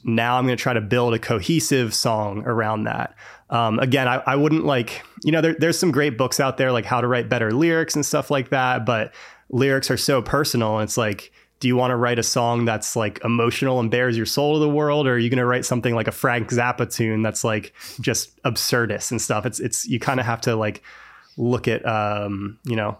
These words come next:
what speaks to you and, and go from there. Um, but yeah, I guess another thing that I really like, um,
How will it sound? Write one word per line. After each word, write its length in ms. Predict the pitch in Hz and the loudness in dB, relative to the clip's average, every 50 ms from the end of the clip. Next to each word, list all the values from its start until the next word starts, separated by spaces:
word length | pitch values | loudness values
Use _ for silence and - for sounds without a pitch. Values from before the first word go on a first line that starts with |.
| - - | -10 -8
what 280 | 120 117 117 120 - | -4 -2 -2 -2 -2
speaks 360 | - - - 135 117 110 - - | -4 -4 -2 -2 -2 -2 -2 -4
to 120 | - 110 | -4 -4
you 320 | 101 107 113 120 113 110 | -2 0 2 2 2 2
and, 120 | 107 107 - | 0 0 0
and 160 | 113 110 107 | -2 -2 0
go 200 | 110 110 110 104 | 0 0 0 0
from 220 | - - 107 101 | -2 -2 -2 -2
there. 460 | 107 110 110 107 104 104 104 110 110 - - - | 0 0 0 0 0 -2 -4 -6 -6 -12 -12 -6
Um, 500 | - 117 113 110 107 104 104 101 101 90 - _ _ _ _ - - - - _ _ _ _ _ _ - | -4 -2 -2 0 -2 -2 -4 -6 -8 -10 -14 _ _ _ _ -12 -12 -12 -14 _ _ _ _ _ _ 0
but 260 | 123 113 113 127 - | 0 2 2 2 2
yeah, 160 | 127 139 143 | 2 2 2
I 80 | 131 127 | 2 2
guess 160 | 131 123 - | 0 0 2
another 260 | 175 139 131 135 131 | 2 2 2 2 0
thing 200 | - - 131 127 | 2 0 0 2
that 100 | 123 120 | 2 2
I 20 | 117 | 2
really 180 | 120 123 120 | 2 2 2
like, 320 | 117 117 117 110 110 - - | 2 2 2 0 -2 -2 -2
um, 400 | 117 113 110 107 107 107 110 | -2 0 0 -2 -2 -4 -6